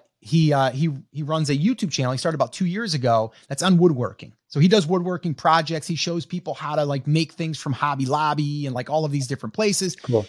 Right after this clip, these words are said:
Speaker 1: And he, he's, I think he's got, like, three hundred thousand subscribers, but he's, like, got some videos that got a couple million views. He's got some that got four or five hundred thousand, but he sells plans that he creates digitally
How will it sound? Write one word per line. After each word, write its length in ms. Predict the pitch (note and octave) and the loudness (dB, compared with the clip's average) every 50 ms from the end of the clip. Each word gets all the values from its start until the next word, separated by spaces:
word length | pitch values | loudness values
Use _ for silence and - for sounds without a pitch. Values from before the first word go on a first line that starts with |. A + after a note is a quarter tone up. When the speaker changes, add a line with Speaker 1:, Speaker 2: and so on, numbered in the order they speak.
| - - _ | -8 -2 _
Speaker 1:
And 240 | E3+ F3 E3+ E3+ - | 6 6 6 4 2
he, 180 | E3 G3 A3 F3+ - | -2 -4 -4 -4 -8
he's, 280 | - - - G3 F3+ - - _ _ _ _ _ - | -14 -8 -4 -4 -4 -4 -6 _ _ _ _ _ -4
I 60 | - | 0
think 140 | - A#3+ A#3 | 2 4 4
he's 120 | A3+ D#3 | 4 4
got, 100 | - D3+ | 4 2
like, 140 | D3 C#3+ - | 0 0 -2
three 140 | - F3+ E3+ | 2 2 2
hundred 180 | D3+ C#3 B2+ | 4 2 0
thousand 320 | - C#3 C3+ C#3 C3 C3+ C3 | -2 0 0 0 -2 -2 -6
subscribers, 560 | - - B2 - - B2+ B2+ C3 C3+ C#3 A#2+ | -6 -8 -10 -4 -2 0 0 0 -2 -4 -4
but 140 | - C#3+ C3 | -4 -6 -2
he's, 220 | E3+ G3+ F3 - | 0 0 0 2
like, 200 | F3 D#3 C#3 - | 0 0 0 2
got 180 | D3+ C#3 - - _ - _ _ | -2 -4 -4 -6 _ -20 _ _
some 260 | - - - G#3+ G3 | -6 2 6 6 8
videos 240 | C#3+ C#3+ B2+ B2+ B2 | 8 6 4 4 2
that 80 | A#2 G2+ | 0 -2
got 180 | B2 A#2+ A#2 | -4 -4 -4
a 40 | - | -6
couple 260 | - - - C#3 B2 | -4 -4 -4 -4 -4
million 300 | A2+ A#2 A#2 A2+ G#2+ G2+ | -6 -4 -4 -4 -4 -4
views. 400 | A#2 F3+ G3 F#3+ F#3 F3 F3 D#3 | -4 -6 -6 -4 -4 -4 -2 -2
He's 100 | C#3+ B2 | -2 -2
got 160 | A#2 C3 A2+ - | -2 -4 -4 -2
some 200 | - D#3 C#3+ C3+ | -2 -2 -2 -2
that 80 | B2+ | -6
got 180 | G#2+ C3 - _ | -10 -14 -14 _
four 160 | - F#3 E3+ | -2 0 0
or 40 | C#3+ | 0
five 220 | - A#2 C#3+ C3+ | 0 -4 -8 -8
hundred 220 | C#3 C3 B2 A2 - | -8 -10 -10 -6 -4
thousand, 400 | F3+ F#3 F3+ F3+ D#3 F3 F3 D3+ - - - - - - - - - - | -2 0 0 0 -2 -4 -4 -6 -8 -14 -20 -20 -20 -20 -20 -20 -4 0
but 80 | F3+ | 2
he 240 | D#3+ - C4 C#4 C#4 | 6 8 8 8 8
sells 680 | - - - - G#3+ B3 C4+ B3+ G#3+ F3+ E3 D#3+ C#3+ - - _ _ _ _ _ _ _ _ _ _ - | 6 2 6 8 8 8 8 8 6 6 4 2 0 -4 -10 _ _ _ _ _ _ _ _ _ _ -14
plans 680 | - - G#3 A3+ C4 C#4+ C#4+ A#3+ F3+ D3+ C#3+ C#3+ C3+ - | -2 0 4 6 6 6 6 6 4 4 2 0 -2 -2
that 120 | D#3+ D#3+ | -4 -2
he 140 | C#3 D#3+ G3+ | 0 0 -2
creates 880 | - - - F3+ E3 E3 F#3+ A3 C4 A#3+ E3+ C3 - - - - - - _ _ _ - B2+ | -2 -2 -4 -4 -2 2 2 4 4 2 -2 -2 -2 0 0 0 -2 -4 _ _ _ 0 4
digitally 680 | - C#4+ D4 C4 B3 F3+ B2 A#2 A2 G#2+ A#2 C3 C3 | 4 4 6 4 0 0 0 -2 -6 -8 -8 -10 -12